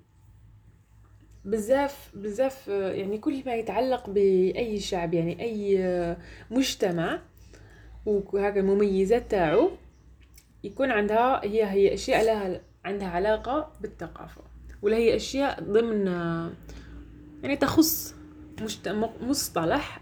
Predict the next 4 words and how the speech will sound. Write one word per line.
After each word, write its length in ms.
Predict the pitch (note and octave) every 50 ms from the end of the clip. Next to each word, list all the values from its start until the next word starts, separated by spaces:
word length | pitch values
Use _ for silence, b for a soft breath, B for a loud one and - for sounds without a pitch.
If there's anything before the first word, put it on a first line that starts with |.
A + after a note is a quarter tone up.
| - - -
الثقافة. 560 | D#3+ - - D3+ - - - - - - - - - - - - - - - - - - - - - - - - - B B B B B B B B B
سقسيت 380 | - - - - D5 C#5+ -
آراء 300 | - - C4 D#4+ D#4+ -
الناس، 320 | - A3 G3 F#3+ F#3 F#3